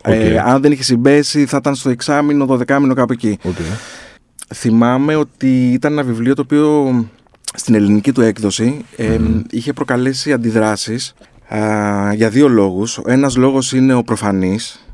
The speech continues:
Speaker 2: Μιλάμε για ένα βιβλίο το οποίο είχε πολλά, α, ακραία αποσπάσματα.
Speaker 1: Μμμ.
Speaker 2: Υπήρχαν, ε, αναφορές,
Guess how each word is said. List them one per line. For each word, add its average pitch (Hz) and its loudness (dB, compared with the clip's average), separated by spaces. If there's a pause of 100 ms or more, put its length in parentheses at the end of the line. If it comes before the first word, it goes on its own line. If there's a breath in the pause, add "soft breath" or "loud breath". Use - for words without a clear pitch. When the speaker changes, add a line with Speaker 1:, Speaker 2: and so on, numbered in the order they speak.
(200)
Speaker 2:
Μιλάμε 113 0
για 117 0
ένα 117 2
βιβλίο 107 0
το - -8
οποίο 107 -2 (520)
είχε 117 -4
πολλά, 110 2 (1300 soft breath)
α, 110 -8 (560)
ακραία 110 0
αποσπάσματα. 107 -2
Speaker 1:
Μμμ. 135 0
Speaker 2:
Υπήρχαν, 107 -2
ε, 101 -4
αναφορές, 104 -2